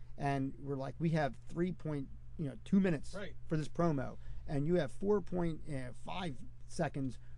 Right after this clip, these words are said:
Speaker 1: for this
Speaker 2: Right, and that was, that
Speaker 1: thing."
Speaker 2: was my main question, you know, because it, it seems like now, you know, we all know Cena's chain of moves to end the match. You know, the, the backdrop, the fist, the, the
Speaker 1: Yeah.
Speaker 2: attitude adjustment. We all,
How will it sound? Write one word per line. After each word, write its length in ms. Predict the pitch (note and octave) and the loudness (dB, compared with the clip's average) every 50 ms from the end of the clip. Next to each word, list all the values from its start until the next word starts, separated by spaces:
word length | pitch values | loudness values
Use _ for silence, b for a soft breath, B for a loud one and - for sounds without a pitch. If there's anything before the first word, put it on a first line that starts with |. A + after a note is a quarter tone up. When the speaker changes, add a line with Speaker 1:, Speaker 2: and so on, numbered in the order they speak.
| B - | B -4
Speaker 1:
for 160 | - D#3+ D3 | 0 0 0
this 360 | C3+ B2 D3+ G3 F#3+ - - B3+ | 2 2 2 2 2 2 -2 -4
Speaker 2:
Right, 180 | G#3 D#3+ D3+ - | -6 -6 -6 -6
and 140 | G3+ G#3+ C4 | -4 -4 -4
that 100 | D4 C#4+ | -4 -4
was, 140 | C4+ G#3+ F3+ | -4 -4 -2
that 80 | D#3+ C#3+ | -2 0
Speaker 1:
thing." 80 | - | 0
Speaker 2:
was 120 | B3 G3+ F3+ | 0 -2 -2
my 120 | G3 E3+ | 0 0
main 200 | D#3+ D#3+ D#3+ D#3 | 2 2 2 2
question, 420 | - - - C4 A#3+ - - D3+ C#3 | 0 0 0 -2 -2 -2 -4 -4 -4
you 80 | D3 | -4
know, 80 | D3+ D#3 | -4 -4
because 440 | D3+ D#3+ D#3+ - F3+ F#3 E3+ D3 D#3+ - | -6 -6 -4 -4 -4 -4 -4 -4 -6 -6
it, 140 | G#3+ G3+ - - | -6 -6 -6 -6
it 100 | G#3 F3+ | -6 -6
seems 320 | - - - B3 B3+ A#3 F#3 | -6 -6 -4 -4 -4 -2 -2
like 200 | G3+ F#3 - E3 | -4 -4 -4 -2
now, 580 | D#3+ E3 F3+ G3+ G#3+ G3+ E3+ D#3 D#3 E3 D#3+ - - B B B B B B B B B - - - | -2 -2 -2 -2 -2 -4 -4 -6 -6 -8 -8 -8 -10 B B B B B B B B B -10 -8 -4
you 100 | G#3 F#3+ | -2 -2
know, 40 | |
we 180 | F3 F3 A3 G#3+ | -2 -2 -2 -2
all 180 | G3+ A#3 A#3+ A#3 | 0 0 0 0
know 400 | A3 G3+ A3 A3 G3+ F3+ E3+ E3+ | 0 0 0 -2 -2 -4 -4 -6
Cena's 500 | - - - F#3+ F#3 F#3 F3+ F3 E3+ - | -8 -8 -6 -4 -2 -2 -2 -2 -4 -6
chain 360 | - - - F3 F3 E3+ D#3+ | -8 -6 -4 -4 -4 -2 -4
of 120 | D#3 C3+ C#3+ | -4 -4 -4
moves 340 | D#3+ E3 D#3+ D3 C3 - - | -4 -4 -6 -6 -8 -10 -10
to 140 | - C#3+ C#3 | -8 -10 -10
end 120 | C#3+ C3 | -10 -10
the 60 | C3+ | -8
match. 400 | C3 B2 B2 - - - - - D#3 | -8 -8 -8 -8 -10 -10 -10 -8 -8
You 60 | B2+ | -10
know, 160 | B2+ B2 B2 A#2+ - | -10 -12 -12 -12 -12
the, 240 | A#2+ A#2+ A2+ A2+ G#2 - B2 | -12 -12 -12 -12 -12 -12 -12
the 60 | C#3 | -12
backdrop, 680 | C#3 - D#3+ D#3+ D#3+ - - - D#3 D3+ C#3 B2+ A#2+ B2 - - | -10 -8 -8 -8 -8 -10 -10 -10 -8 -8 -8 -8 -10 -10 -10 -10
the 100 | D3+ C3 | -10 -10
fist, 540 | - - - E3 C#3+ B2 - - - - - | -10 -10 -10 -10 -10 -10 -12 -14 -14 -12 -10
the, 380 | D#3+ D3 C#3 C3+ B2+ B2+ B2+ A#2 - | -10 -10 -8 -10 -10 -12 -12 -12 -10
the 100 | - B3+ | -4 0
Speaker 1:
Yeah. 100 | C4 A#3 | 2 2
Speaker 2:
attitude 380 | D3 B2 E3 E3+ F3 - F3+ D#3+ | 2 0 -2 -4 -6 -6 -6 -6
adjustment. 460 | D3 - D#3+ D3 - - C#3+ C3+ A#2+ - - D3+ | -6 -8 -8 -10 -10 -10 -12 -12 -12 -12 -12 -10
We 140 | D3 D#3 E3 | -8 -6 -4
all, 260 | F3+ F#3+ G#3 G#3+ G3 | -4 -4 -4 -6 -8